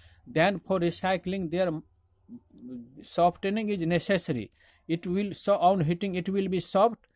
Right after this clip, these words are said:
and so recycling can be done.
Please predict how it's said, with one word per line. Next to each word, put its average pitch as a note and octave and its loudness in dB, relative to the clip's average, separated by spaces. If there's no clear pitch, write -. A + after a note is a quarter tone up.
and D3+ 0
so G#3+ 0
recycling F3+ 0
can E3+ 0
be A#3+ -4
done. B2+ 2